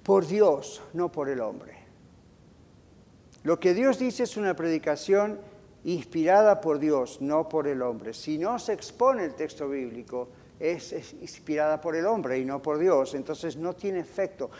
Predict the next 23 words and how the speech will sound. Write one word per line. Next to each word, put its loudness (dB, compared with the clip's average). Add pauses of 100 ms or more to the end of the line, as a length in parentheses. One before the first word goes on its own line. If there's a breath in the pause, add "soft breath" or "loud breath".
(180 loud breath)
¿Puede 10
crear 6
aplausos? 6 (140)
Oh, 6
ya, 4
por -6
supuesto, -6
es -14
muy 0
fácil -4
crear -10
aplausos -8
a -8
una -10
audiencia. -10
Yo -8
sé -8
cómo -6
hacerlo, -10 (960)
pero 2
ahí 2
no 0
va. 0